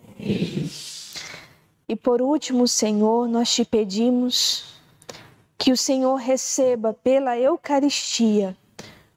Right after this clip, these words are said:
o corpo dos irmãos que sofrem. Então nós queremos colocar nesse dia aqueles que têm sofrido no corpo e na alma, na mente,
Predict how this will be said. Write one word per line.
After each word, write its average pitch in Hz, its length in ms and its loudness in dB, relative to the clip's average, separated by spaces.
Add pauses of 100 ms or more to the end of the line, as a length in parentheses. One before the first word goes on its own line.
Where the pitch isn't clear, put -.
o 277 140 4
corpo 269 600 -2
dos 247 240 0
irmãos 226 480 0
que 240 160 0
sofrem. 196 800 0 (1000)
Então 233 220 0
nós 262 240 0
queremos 247 460 2
colocar 233 680 0
nesse 226 320 0
dia 208 460 0 (480)
aqueles 254 560 2
que 240 160 2
têm 240 320 2
sofrido 226 800 0
no 196 140 2
corpo 285 840 0 (420)
e 240 140 2
na 247 260 2
alma, 190 460 -2 (500)
na 220 200 4
mente, 208 760 0